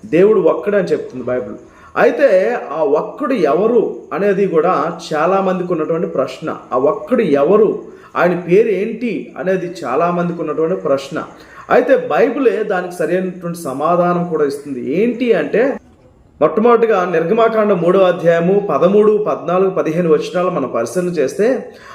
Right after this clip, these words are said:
అక్కడ మోసే దేవుని యొక్క పేరు అడుగుతాడు. ఏమని అడుగుతాడంటే, "దేవా, నేను ఇశ్రాయేలు దగ్గరికి వెళ్ళాలి కదా, వాళ్ళకి, ఆ, మమ్మల్ని విడిపింపమని చెప్పినటువంటి దేవుడు ఎవరు, ఆయన పేరేంటి?" అని అడిగితే నేనేం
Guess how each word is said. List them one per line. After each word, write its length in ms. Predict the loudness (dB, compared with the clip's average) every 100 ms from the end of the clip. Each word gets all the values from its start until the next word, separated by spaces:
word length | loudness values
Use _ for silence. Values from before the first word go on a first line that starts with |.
| -4
అక్కడ 200 | 2 2
మోసే 960 | 2 4 4 4 2 2 0 0 -2 -6 -18 _ _ -12
దేవుని 600 | 2 4 4 0 0 0
యొక్క 180 | 0
పేరు 380 | -6 0 2 2
అడుగుతాడు. 480 | 4 2 2 -2 0
ఏమని 300 | -2 0 0
అడుగుతాడంటే, 680 | 0 0 0 0 0 2 2
"దేవా, 480 | 4 4 4 4 0
నేను 120 | -4
ఇశ్రాయేలు 500 | -6 0 2 2 2
దగ్గరికి 260 | 0 0 -2
వెళ్ళాలి 220 | 0 0
కదా, 320 | 0 0 -2
వాళ్ళకి, 760 | 0 2 2 -2 -4 -4 -6 -16 -20 -20 -6
ఆ, 420 | 0 2 2 0 -2
మమ్మల్ని 300 | 0 2 2
విడిపింపమని 960 | 2 2 0 -4 -4 -2 0 -2 -2
చెప్పినటువంటి 520 | -4 -2 0 2 0 -2
దేవుడు 680 | -2 2 4 4 2 0
ఎవరు, 580 | 0 0 2 4 4 2
ఆయన 140 | -2 -4
పేరేంటి?" 600 | 0 4 4 4 2 0
అని 120 | 0
అడిగితే 280 | -2 0 0
నేనేం 280 | 0 -2